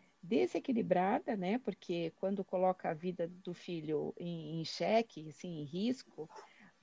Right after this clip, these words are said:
a gente não quer saber de nada, a gente só quer saber de salvar, de, né, salvar do,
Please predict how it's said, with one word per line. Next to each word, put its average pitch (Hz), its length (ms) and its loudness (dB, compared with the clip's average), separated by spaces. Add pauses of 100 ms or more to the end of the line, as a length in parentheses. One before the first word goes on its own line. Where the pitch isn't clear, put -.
(160)
a 180 60 -2
gente 190 260 -4
não 196 100 -2
quer 180 140 0
saber 175 300 -2
de 170 120 -10
nada, 165 400 -2
a 202 40 -2
gente - 260 -10
só 175 140 -8
quer 170 140 -6
saber 170 340 -6
de 156 160 -12
salvar, 170 720 -2
de, 151 340 -8
né, 180 380 -2
salvar 185 400 0
do, 196 180 -4